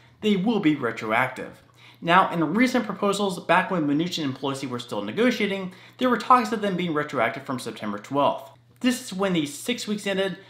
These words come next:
from the Lost Wages Assistance Program, even though not every state received the full six weeks of benefits. However, in the current proposals, that has almost completely changed.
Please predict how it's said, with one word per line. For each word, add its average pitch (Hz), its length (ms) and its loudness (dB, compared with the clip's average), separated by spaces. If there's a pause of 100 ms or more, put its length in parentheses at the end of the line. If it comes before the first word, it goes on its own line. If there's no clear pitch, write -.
(160)
from 202 160 0
the 196 100 -2
Lost 135 400 2
Wages 127 360 -4
Assistance 107 420 -12
Program, 220 560 2 (420)
even 247 280 4
though 226 120 2
not 185 380 0
every 233 200 2
state 208 340 -2
received 190 320 -4
the 175 80 -6
full 127 260 -12
six - 340 -10
weeks 117 220 -8
of 107 80 -12
benefits. 139 600 -2 (340)
However, 180 560 6
in 147 180 2
the 135 120 2
current 262 340 6
proposals, 165 640 0 (180)
that 262 160 4
has 208 200 2
almost 160 400 2
completely 113 440 -6
changed. 123 720 -4